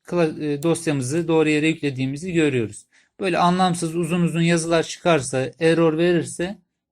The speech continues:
dosyanın doğru yere yüklenilmediğini anlayacağız. Bu aşamadan sonra arkadaşlar yine next diyoruz.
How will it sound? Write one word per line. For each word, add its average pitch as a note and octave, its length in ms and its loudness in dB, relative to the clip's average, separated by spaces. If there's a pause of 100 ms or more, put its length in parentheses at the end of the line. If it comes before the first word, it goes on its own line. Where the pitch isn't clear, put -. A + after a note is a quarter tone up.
(180)
dosyanın E3+ 500 -2
doğru E3 200 4
yere D3 240 2
yüklenilmediğini D#3+ 1120 -2
anlayacağız. C3 720 -2 (600)
Bu G3+ 80 2
aşamadan G#3+ 400 -2
sonra D3+ 460 -4 (120)
arkadaşlar D3+ 800 -2 (200)
yine F#3+ 260 0
next F#3 320 -2
diyoruz. B2+ 480 -6